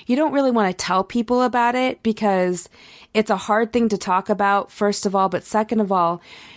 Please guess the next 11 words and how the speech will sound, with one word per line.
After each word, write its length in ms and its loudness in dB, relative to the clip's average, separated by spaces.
you 200 -2
wanna 300 2
wait 360 0
till 220 0
you're 400 0
over 420 0
that 300 -2
bridge 520 -2
to 260 -4
kind 300 -2
of 140 -4